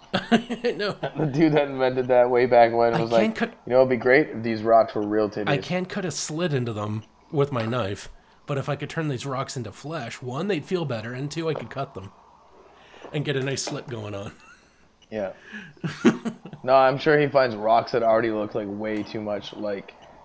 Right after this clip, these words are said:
Speaker 2: you know, phallic and vaginal symbols, and then he just, like, turns them into flesh.
Speaker 1: Huh.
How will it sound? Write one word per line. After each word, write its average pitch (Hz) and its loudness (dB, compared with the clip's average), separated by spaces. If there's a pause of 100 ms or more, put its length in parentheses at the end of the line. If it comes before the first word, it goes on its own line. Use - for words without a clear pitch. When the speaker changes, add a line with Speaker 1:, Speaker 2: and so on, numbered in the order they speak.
(140)
Speaker 2:
you 110 -6
know, 101 -6 (100)
phallic 101 2
and 98 -10
vaginal 101 -4 (280)
symbols, 113 -4
and 107 -14
then 101 -8
he 98 -8
just, 95 -10
like, 98 -10
turns 95 -12
them 95 -12
into 92 -14
flesh. 98 -10
Speaker 1:
Huh. 143 -6